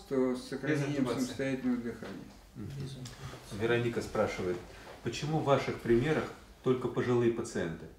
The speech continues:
Speaker 3: Молодым такое разве не делают? Вот то, что я спрашивал.
Speaker 1: Мгм.
Speaker 3: Молодым пациентам. Вот можно ли планировать такое лечение?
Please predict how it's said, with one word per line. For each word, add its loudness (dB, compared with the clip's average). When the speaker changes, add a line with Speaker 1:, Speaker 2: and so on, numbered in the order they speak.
Speaker 3:
Молодым 4
такое 2
разве 2
не 2
делают? 0
Вот -8
то, -2
что -4
я 2
спрашивал. -2
Speaker 1:
Мгм. -4
Speaker 3:
Молодым 0
пациентам. -4
Вот -6
можно 0
ли 4
планировать 2
такое -2
лечение? -4